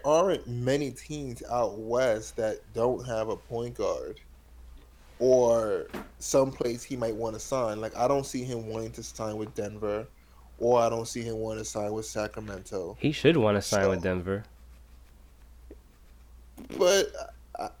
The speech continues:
Speaker 1: I don't see him going there.
Speaker 2: I mean, if he went to Denver, they're, they're a playoff team.
Speaker 1: Yeah, absolutely.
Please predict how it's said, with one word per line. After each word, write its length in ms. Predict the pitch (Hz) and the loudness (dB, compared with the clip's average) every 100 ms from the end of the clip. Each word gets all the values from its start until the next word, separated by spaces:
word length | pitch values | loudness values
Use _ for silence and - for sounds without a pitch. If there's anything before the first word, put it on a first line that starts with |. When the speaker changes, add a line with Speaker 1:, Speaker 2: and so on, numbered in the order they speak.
| 131 | 2
Speaker 1:
I 20 | |
don't 260 | 147 139 127 | 4 2 -4
see 180 | - 113 | -8 -10
him 160 | 107 | -10
going 320 | 98 95 95 101 | -10 -10 -10 -12
there. 280 | 98 98 107 | -12 -8 0
Speaker 2:
I 40 | |
mean, 180 | 113 113 | 4 4
if 120 | 101 | 4
he 100 | 160 | 6
went 180 | 226 240 | 8 8
to 80 | 123 | 8
Denver, 360 | 101 123 120 | 10 10 10
they're, 280 | 90 95 101 | 6 8 6
they're 160 | 87 107 | 8 6
a 60 | |
playoff 420 | - - 92 69 - | 4 2 2 2 -2
team. 360 | - 76 90 - - - - - - - - | -8 -6 -8 -14 -20 -20 -20 -20 -20 -20 -6
Speaker 1:
Yeah, 280 | 247 - - - - | 4 4 4 -4 -6
absolutely. 520 | 156 151 151 113 87 | -2 0 -2 -6 -8